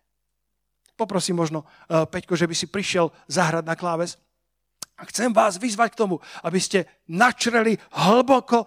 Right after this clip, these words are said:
do svojich studní. Ak je potrebné, poďte vyhodiť horkosť. Ak je potrebné, poďte zhodiť hanbu. Ak je potrebné, poďte sa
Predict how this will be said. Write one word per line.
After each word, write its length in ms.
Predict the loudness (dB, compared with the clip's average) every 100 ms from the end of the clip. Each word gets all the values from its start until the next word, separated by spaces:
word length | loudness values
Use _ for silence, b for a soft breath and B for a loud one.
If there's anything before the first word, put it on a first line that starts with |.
| B -2
do 160 | 0
svojich 400 | 0 -4 -4 -4
studní. 480 | -6 -6 -6 -12 -18 _ B
Ak 160 | 0 4
je 80 | 4
potrebné, 560 | 2 2 2 4 2 0 B _
poďte 400 | 2 4 0 2
vyhodiť 320 | 2 2 2
horkosť. 400 | 2 2 0 2
Ak 120 | 2 0
je 80 |
potrebné, 560 | 0 -2 0 -2 -2 -4 b b
poďte 320 | -2 0 0 -2 b
zhodiť 520 | -2 0 2 0 0 -4 0
hanbu. 400 | 0 0 -4 -6 B B
Ak 160 | -8 -8
je 80 |
potrebné, 640 | -6 -6 -2 0 0 -2 -4 _ _ _ _ _ _ _
poďte 280 | -2 0 -2
sa 320 | 2 0 0